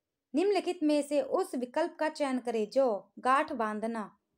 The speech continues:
मुहावरे का अर्थ व्यक्त करता है। तो बताइए, गांठ दिखने पर स्मरण होना, गांठ में पैसे बांधना, अच्छी तरह याद रखना, भूल जाना। तो गांठ बांधने का मतलब होता है, हमारा सही जवाब होगा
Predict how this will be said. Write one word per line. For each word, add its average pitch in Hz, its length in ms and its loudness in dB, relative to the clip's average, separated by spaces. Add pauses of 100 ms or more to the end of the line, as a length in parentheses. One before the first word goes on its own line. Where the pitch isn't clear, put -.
(300)
मुहावरे 233 360 0
का 262 120 -4
अर्थ 254 260 -4
व्यक्त 247 240 -6
करता 220 340 -8
है। 175 160 -14 (1500)
तो 220 80 -10
बताइए, 247 580 -2
गांठ 247 320 2
दिखने 269 320 -2
पर 240 120 -6
स्मरण 254 400 -2
होना, 302 420 0 (400)
गांठ 277 220 2
में 240 120 -2
पैसे 226 280 -4
बांधना, 233 360 -2
अच्छी 269 300 -4
तरह 226 160 -4
याद 220 300 -2
रखना, 254 260 -2
भूल 208 240 -2
जाना। 185 340 -10 (500)
तो 190 80 -20 (100)
गांठ 277 280 2
बांधने 233 440 -4
का 262 120 -4
मतलब 240 340 -4
होता 208 260 -8
है, 277 220 2 (580)
हमारा 214 160 -4
सही 220 220 -4
जवाब 240 240 0
होगा 240 380 -2